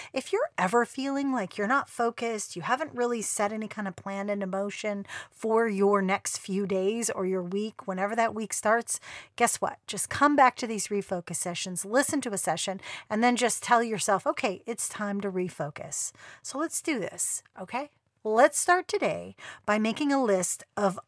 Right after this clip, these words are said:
all the things you need to create this week. And here's what I mean by that. The writing, the content, the emails, the marketing, the images, the social media message, maybe,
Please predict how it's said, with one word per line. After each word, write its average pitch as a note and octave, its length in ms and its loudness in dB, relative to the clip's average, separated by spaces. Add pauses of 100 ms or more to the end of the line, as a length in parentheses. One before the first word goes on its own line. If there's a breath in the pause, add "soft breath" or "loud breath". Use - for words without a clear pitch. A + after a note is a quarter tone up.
all B3 400 2
the D#4 140 0
things G#3+ 640 -2
you B3 260 -2
need F3+ 460 -4 (160)
to - 100 -10
create E3+ 540 -6 (100)
this - 260 -8
week. - 380 -20 (640 loud breath)
And G#3+ 160 0
here's C#4 240 6
what D4 100 8
I E4+ 80 4
mean G#3 320 2
by D3+ 220 -6
that. - 400 -16 (500 soft breath)
The G3 240 4
writing, E3 680 2 (140)
the F#3 220 -2
content, A3 760 2
the F#3+ 320 -8
emails, A3+ 600 0 (400 loud breath)
the B3+ 100 6
marketing, B3 720 4
the A#3+ 160 -4
images, B3 520 0
the G#3+ 120 -6
social C4 420 2
media B3+ 320 2
message, F#3 500 -4 (400 loud breath)
maybe, C#4 520 -2